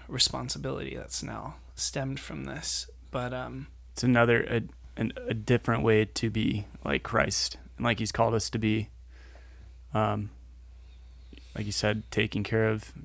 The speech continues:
Speaker 2: you know, the widow.
Speaker 1: <sighs>
Speaker 2: Um,
Speaker 1: Yeah.
Speaker 2: and I think that's, I know that, um,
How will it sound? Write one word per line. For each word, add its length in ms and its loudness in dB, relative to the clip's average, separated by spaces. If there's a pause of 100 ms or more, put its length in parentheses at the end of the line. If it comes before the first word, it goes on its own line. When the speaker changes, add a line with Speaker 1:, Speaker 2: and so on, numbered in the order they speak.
Speaker 2:
you 100 -6
know, 160 0
the 120 2
widow. 400 2 (520)
Speaker 1:
<sighs> 80 -16 (540)
Speaker 2:
Um, 100 2
Speaker 1:
Yeah. 360 0 (960)
Speaker 2:
and 120 4
I 80 6
think 240 4
that's, 500 6 (540)
I 140 2
know 200 2
that, 240 2 (880)
um, 400 -4